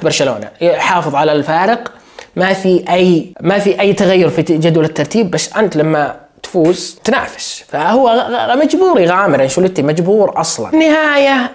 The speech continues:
هذا ما كان في المباراة. مبروك برشلونة، هارد لك ريال مدريد،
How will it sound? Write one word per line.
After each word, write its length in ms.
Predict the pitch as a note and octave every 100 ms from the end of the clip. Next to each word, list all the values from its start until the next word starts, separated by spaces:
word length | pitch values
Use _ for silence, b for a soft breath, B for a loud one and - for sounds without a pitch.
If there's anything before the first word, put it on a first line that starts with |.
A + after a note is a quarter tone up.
| -
هذا 460 | A3+ B3+ B3+ A#3 G#3
ما 100 | G#3
كان 240 | G#3 G3+
في 80 | E3+
المباراة. 480 | E3+ D#3+ D3+ F3 G3 - _ _ -
مبروك 420 | D#3 E3 F3 E3 - -
برشلونة، 640 | D3 C#3 D3 D3 D#3+ E3+
هارد 380 | D3+ D#3+ D3 D3
لك 260 | D3 C#3+
ريال 180 | C#3+ C#3+
مدريد، 460 | C3+ C3+ D3+ D3+